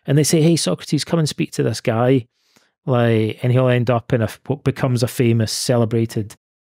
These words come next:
philosophical debate. And that's not the norm for most philosophers. Even in antiquity, they usually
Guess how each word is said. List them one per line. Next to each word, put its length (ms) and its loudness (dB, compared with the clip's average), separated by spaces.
philosophical 960 -2
debate. 580 -2
And 100 -2
that's 220 -2
not 240 2
the 100 0
norm 560 0
for 380 -2
most 420 -4
philosophers. 1040 -2
Even 340 2
in 140 2
antiquity, 760 0
they 140 2
usually 960 2